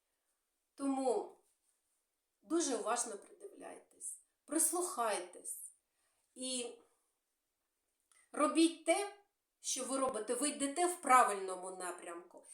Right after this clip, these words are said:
Не додавайте собі на цьому тижні щось зайвого, бо воно може бути, на жаль, привести вас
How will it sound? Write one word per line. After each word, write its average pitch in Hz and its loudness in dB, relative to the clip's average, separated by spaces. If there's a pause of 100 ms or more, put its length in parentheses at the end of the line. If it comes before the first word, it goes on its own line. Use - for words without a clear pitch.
(100)
Не 330 8
додавайте 330 8
собі 247 4 (100)
на 269 0
цьому 294 4
тижні 208 -4
щось - 6
зайвого, 175 -2 (560)
бо 277 -2
воно 294 2
може 247 0
бути, 240 -4 (1160)
на 262 -2
жаль, 269 4
привести 233 0
вас 220 4